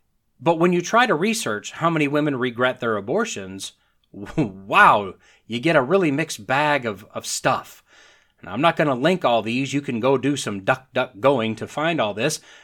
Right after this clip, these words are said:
But loveaction dot org cites a study from June twenty twenty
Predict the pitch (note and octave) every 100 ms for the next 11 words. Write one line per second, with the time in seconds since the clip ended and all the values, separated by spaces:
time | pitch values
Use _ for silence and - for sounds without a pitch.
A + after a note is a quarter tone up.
0 | _ - F#3+ - _ _ D3+ G3 E3 C#3+
1 | C#3+ D#3 C3+ B2+ B2 F#3 F3+ C3 D#3+ -
2 | C3 B2 B2 C3 - G#2+ A2+ A2 A#2+ A2+
3 | A2 G#2+ G2+ - G#2 F#2+ - G#3 B3+ D3+